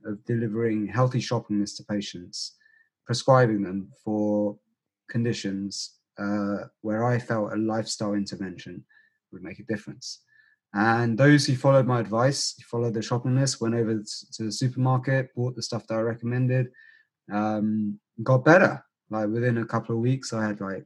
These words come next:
amazing testimonials. And it really made me confirm to me that that Hippocratic oath, um, that all doctors are supposed to,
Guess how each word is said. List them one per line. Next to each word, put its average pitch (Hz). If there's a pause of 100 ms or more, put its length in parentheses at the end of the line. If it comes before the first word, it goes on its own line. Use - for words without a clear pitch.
amazing 107
testimonials. 113 (340)
And 123
it 127
really 180
made 151
me 135
confirm 147
to 117
me 104
that 104 (260)
that 101
Hippocratic 123 (100)
oath, 131 (840)
um, 104
that 107
all 113
doctors 113
are -
supposed -
to, 98